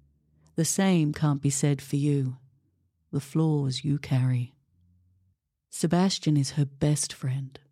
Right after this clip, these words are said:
her only friend, really. But this is entirely her choice. She doesn't want to collect friends, fully grasps as a seven-year-old the concept of quality over quantity.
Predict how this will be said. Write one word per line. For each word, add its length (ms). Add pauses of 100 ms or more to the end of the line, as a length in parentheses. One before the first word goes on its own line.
(720)
her 220
only 380
friend, 380
really. 400 (1040)
But 160
this 420 (240)
is 140
entirely 600
her 180
choice. 580 (560)
She 160
doesn't 320
want 280
to 80
collect 440
friends, 640 (400)
fully 300
grasps 540
as 140
a 60
seven-year-old 760 (260)
the 80
concept 640
of 200
quality 680
over 220
quantity. 640